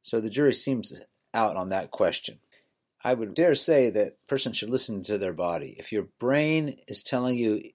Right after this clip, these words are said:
"You need a nap," you probably need a nap. If a power nap helps you, uh, by all means take it. Read Dale Carnegie.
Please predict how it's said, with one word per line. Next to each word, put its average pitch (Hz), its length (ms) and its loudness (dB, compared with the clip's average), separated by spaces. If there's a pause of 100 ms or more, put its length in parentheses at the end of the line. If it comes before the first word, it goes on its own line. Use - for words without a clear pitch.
"You 98 140 -12
need 113 180 -2
a 98 60 -2
nap," 98 400 -4
you - 60 -16
probably 104 320 -4
need 92 160 -6
a 82 60 -10
nap. 82 320 -10 (1080)
If - 100 -18
a 95 60 -8
power 131 340 8
nap 117 300 2
helps 120 320 0
you, 95 300 0 (480)
uh, 92 80 -6
by 104 160 0
all 110 140 4
means 107 220 -4
take 110 280 0
it. - 100 -12
Read 123 220 0
Dale 120 240 6
Carnegie. 104 640 -2